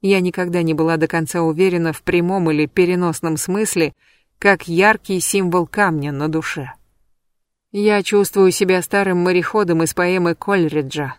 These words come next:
сказала я Сапфир. Я вела себя глупо, бездумно, а от последствий страдают окружающие. Я чувствую себя так, словно предала всех, кого любила.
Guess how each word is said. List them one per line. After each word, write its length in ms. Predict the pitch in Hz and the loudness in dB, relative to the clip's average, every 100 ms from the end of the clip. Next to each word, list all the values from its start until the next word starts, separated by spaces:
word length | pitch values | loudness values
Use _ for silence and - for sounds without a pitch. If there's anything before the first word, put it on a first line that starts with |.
| _ | _
сказала 460 | - - 165 160 147 | -8 -4 -2 -2 -2
я 160 | 147 | -6
Сапфир. 540 | 143 160 - - 131 - _ _ _ _ _ _ _ | -6 -8 -10 -12 -14 -14 _ _ _ _ _ _ _
Я 220 | 208 220 | -2 0
вела 260 | 202 196 196 | 0 0 0
себя 320 | - 185 185 | -2 0 0
глупо, 640 | 165 170 202 - 151 127 - - | 0 2 2 2 -4 -10 -14 -4
бездумно, 760 | 165 175 147 165 180 147 131 - _ _ _ _ _ - | 2 2 2 0 0 -2 -6 -12 _ _ _ _ _ 0
а 140 | 185 | 2
от 120 | 175 | 0
последствий 800 | - 170 - 156 190 - - 185 | -2 -4 -2 -2 -2 -4 -4 -2
страдают 600 | 175 190 175 156 175 165 | -2 0 0 0 -4 -4
окружающие. 880 | 156 - 147 151 139 127 - - - _ _ _ _ _ _ - | -6 -4 -4 -2 -2 -4 -8 -10 -18 _ _ _ _ _ _ -2
Я 220 | 214 208 | 0 2
чувствую 440 | - 214 - 202 196 | 2 0 0 0 2
себя 320 | 208 190 185 | 0 0 -2
так, 320 | - 208 - | -2 -2 -2
словно 420 | - 180 170 170 | 0 0 2 -2
предала 560 | - 190 180 180 185 190 | 2 2 4 2 2 0
всех, 520 | - - 190 208 - | -2 -2 0 -2 -6
кого 360 | - 170 151 175 | -4 -2 -2 -2
любила. 580 | 170 151 156 131 127 | -2 -2 -2 -4 -8